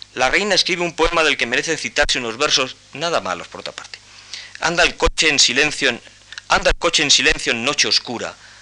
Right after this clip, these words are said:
marcha a su lado la perversa Grey, hasta su luz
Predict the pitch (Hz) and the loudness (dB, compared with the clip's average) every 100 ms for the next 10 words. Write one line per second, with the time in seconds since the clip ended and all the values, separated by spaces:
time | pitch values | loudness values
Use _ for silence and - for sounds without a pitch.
0 | - 110 139 - 160 - 117 127 127 113 | -10 0 0 2 2 4 4 2 4 0
1 | 104 101 120 - 98 107 95 90 - - | 0 -2 2 2 2 -2 -4 -8 -20 -20
2 | - - 120 - 123 120 131 147 - | -20 -4 -2 0 2 0 0 -2 -4